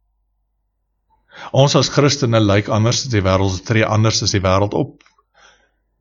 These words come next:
Partykeer haat hulle dit, en hulle hou niks daarvan nie.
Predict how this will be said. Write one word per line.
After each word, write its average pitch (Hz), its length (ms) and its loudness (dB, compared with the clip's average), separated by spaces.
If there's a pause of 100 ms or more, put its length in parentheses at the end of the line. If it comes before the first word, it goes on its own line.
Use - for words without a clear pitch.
(140)
Partykeer 160 440 0
haat 110 320 0
hulle 165 160 2
dit, 113 220 -2 (180)
en 104 140 0
hulle 104 140 4
hou 98 40 2
niks 113 240 0
daarvan 156 380 2
nie. 101 120 0